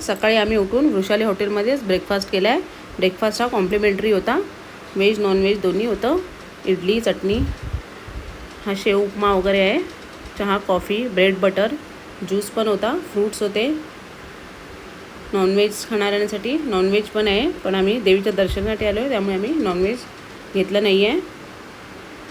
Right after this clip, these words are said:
असा सर्व हा वृषाली हॉटेलचा आतला रेस्टॉरंटचा व्ह्यू आहे. ब्रेकफास्ट करून आम्ही दहा ते साडे दहाला ज्योतिबाच्या दर्शनासाठी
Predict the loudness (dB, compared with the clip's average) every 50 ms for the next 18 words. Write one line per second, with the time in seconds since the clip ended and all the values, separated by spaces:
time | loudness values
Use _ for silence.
0 | -16 -16 -16 -18 -18 -18 -18 -18 -18 -18 -18 -18 -18 -16 -12 -10 -6 -2 -2 0
1 | 0 0 0 2 2 2 2 0 0 -2 -2 -4 -8 -14 -16 -16 -16 -16 -14 -12
2 | -8 -4 -2 -2 0 2 2 2 2 2 0 0 0 -2 -2 -2 -2 -2 -4 -4
3 | -6 -10 -12 -14 -14 -14 -14 -14 -16 -16 -16 -16 -16 -16 -16 -16 -18 -18 -16 -16
4 | -16 -12 -8 -6 -6 -4 -2 0 0 2 2 0 0 0 0 2 2 2 2 0
5 | 0 0 2 4 4 6 6 4 2 0 -2 -6 -14 -14 -14 -14 -14 -14 -16 -16
6 | -16 -16 -16 -16 -16 -16 -16 -16 -16 -16 -16 -16 -16 -16 -14 -6 -2 0 0 0
7 | 0 0 -2 -2 -2 -2 -2 0 0 2 0 0 0 0 -2 -2 0 -2 -2 0
8 | 0 2 2 2 2 2 2 2 2 0 -2 0 -2 0 0 2 0 0 2 0
9 | 0 0 0 0 0 -2 -2 0 0 0 -2 -2 -2 -2 -2